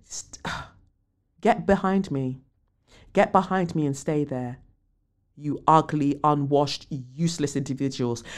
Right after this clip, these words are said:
And you dysonomics that will be carrying your one wash bag. God punish you and that, and that one wash bag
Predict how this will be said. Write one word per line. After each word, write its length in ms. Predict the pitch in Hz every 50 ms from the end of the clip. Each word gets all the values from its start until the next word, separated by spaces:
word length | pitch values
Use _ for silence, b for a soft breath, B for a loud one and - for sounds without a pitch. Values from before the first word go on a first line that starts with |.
| B B
And 180 | - 165 175 151
you 160 | 175 226 226
dysonomics 680 | - 170 160 - - 165 160 165 165 160 - - -
that 140 | - 156 131
will 80 | 135 131
be 120 | 135 139
carrying 380 | - - 190 180 180 175 170 165
your 140 | 143 131
one 280 | 143 147 156 165 165 160
wash 260 | 147 147 160 - -
bag. 380 | - - 120 120 117 - - - - _ _ _ _ _ _ _ _ _ _ _ - - - 160
God 260 | - 214 233 220 226
punish 400 | - 262 220 240 247 240 - -
you 140 | 214 208 180
and 120 | 160 160
that, 240 | 156 165 - 147 151 -
and 160 | - 180 165
that 200 | 156 190 - 160
one 260 | 151 165 160 156 151 156
wash 180 | 156 165 - -
bag 280 | - 147 143 131 B